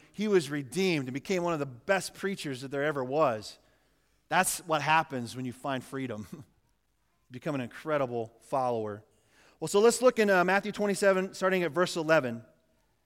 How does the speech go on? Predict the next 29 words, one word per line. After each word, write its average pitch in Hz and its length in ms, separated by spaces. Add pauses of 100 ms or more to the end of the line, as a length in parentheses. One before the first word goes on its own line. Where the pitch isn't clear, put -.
(720)
So 175 140
Jesus 220 500
is 175 180
now 208 280
handed 226 460
over 202 300
to 208 160
the 185 80
governor, 185 420
to, 175 260
to 185 140
a 170 40
guy 175 160
named 190 180
Pilate. 170 480
You 165 60
may 160 120
have 156 100
heard 175 180
about 175 220
him 175 80
before. 160 420 (260)
It 165 60
says, 196 220
"Jesus 190 360
stood 269 300
before 254 260
the 220 80
governor, 175 560